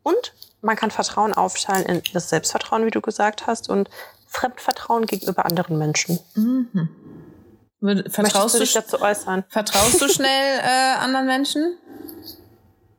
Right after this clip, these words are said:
Speaker 1: Ja, ich bin voll, ich denk, auf der Welt gibt's auch keine bösen Menschen. <laughs> Und ich denke
Speaker 2: Mhm.
Speaker 1: mal, alle sind richtig nett und vertrauenswürdig.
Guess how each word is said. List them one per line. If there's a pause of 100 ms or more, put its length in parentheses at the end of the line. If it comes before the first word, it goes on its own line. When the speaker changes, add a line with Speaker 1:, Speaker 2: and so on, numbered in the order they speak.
(180)
Speaker 1:
Ja, (460)
ich
bin
voll, (400)
ich
denk, (440)
auf
der
Welt
gibt's
auch
keine
bösen
Menschen.
<laughs>
Und
ich
denke
Speaker 2:
Mhm.
Speaker 1:
mal,
alle (280)
sind
richtig
nett
und (260)
vertrauenswürdig.